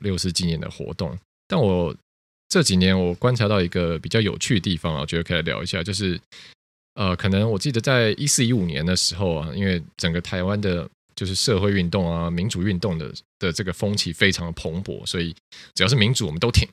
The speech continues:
啊，这样。但是到了这几年，可能中美贸易战啊，然后或者是中国什么军机绕台，对台湾的这个敌意越来越赤裸，那其实也会有，呃，另外一些的声音，会有人觉得说，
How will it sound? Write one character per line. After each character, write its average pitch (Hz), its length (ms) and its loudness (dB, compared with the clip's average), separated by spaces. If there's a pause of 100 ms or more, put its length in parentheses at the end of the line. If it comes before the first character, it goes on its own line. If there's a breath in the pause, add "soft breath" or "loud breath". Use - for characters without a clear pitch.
(180)
啊， 85 140 -6
这 90 80 -8
样。 - 100 -6 (400 loud breath)
但 170 140 0
是 139 340 2 (880)
到 156 120 6
了 120 100 6
这 143 100 2
几 90 160 0
年， 80 220 0
可 90 100 -6
能 82 300 -2 (100)
中 120 200 0
美 85 160 0
贸 101 180 4
易 95 120 0
战 90 340 2
啊， 78 200 -4
然 80 140 -6
后 98 100 -4
或 95 200 -6
者 87 100 -8
是 92 100 -4
中 101 280 -2
国 76 260 -10
什 - 160 -12
么 85 80 -6
军 104 220 -2
机 104 180 -2
绕 98 180 0
台， - 280 -10
对 135 120 -2
台 98 140 -4
湾 107 160 0
的 110 100 0
这 87 140 -4
个 98 120 -2
敌 - 140 -10
意 110 220 0
越 127 140 0
来 92 80 2
越 104 100 2
赤 - 260 4
裸， 87 280 -6
那 135 80 -2
其 110 160 -2
实 95 160 -2
也 85 120 -2
会 101 220 0
有， 73 180 -4 (500 loud breath)
呃， 90 200 0
另 156 160 4
外 127 160 2
一 104 80 0
些 104 180 2
的 92 60 0
声 92 260 2
音， 92 200 -2
会 151 100 0
有 107 80 4
人 87 100 2
觉 95 120 -4
得 95 120 0
说， 101 320 -2